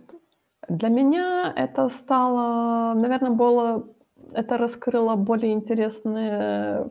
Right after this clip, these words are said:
факты именно, а, приквельной трилогии. То есть, может быть, как-то...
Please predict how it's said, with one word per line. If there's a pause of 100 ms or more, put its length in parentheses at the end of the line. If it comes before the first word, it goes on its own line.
(140)
факты
именно, (440)
а,
приквельной
трилогии.
То
есть,
может
быть,
как-то...